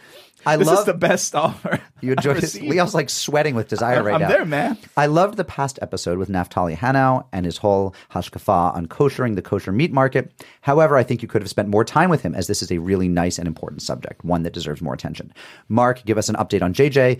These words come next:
Speaker 1: You left us with the description of her paracentesis and a catheter installed to drain her abdominal fluids. Refuah shlema for J J.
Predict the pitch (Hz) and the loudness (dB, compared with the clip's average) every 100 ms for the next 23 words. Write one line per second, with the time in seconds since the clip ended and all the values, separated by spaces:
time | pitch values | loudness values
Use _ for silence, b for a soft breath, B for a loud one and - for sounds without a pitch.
0 | B B - 123 127 147 156 147 135 131 | B B -2 2 4 4 2 2 0 0
1 | 110 - 135 135 127 113 120 110 98 B | -2 -2 -2 -2 -2 0 2 2 2 B
2 | - - 113 107 104 - 180 - 156 - | -8 0 0 0 -4 -4 -2 0 0 0
3 | 104 - - 135 135 135 117 - 117 110 | -4 -4 -2 -2 2 0 0 2 2 2
4 | 104 - 104 92 90 85 113 139 131 131 | 0 -2 -2 0 -2 2 0 2 0 2
5 | 123 117 107 - B B 107 104 - - | 4 4 2 -6 B B -2 -2 -4 0
6 | 151 143 - 117 101 101 95 95 90 110 | 4 4 0 0 0 2 0 -2 -2 0
7 | 107 98 98 | 2 0 0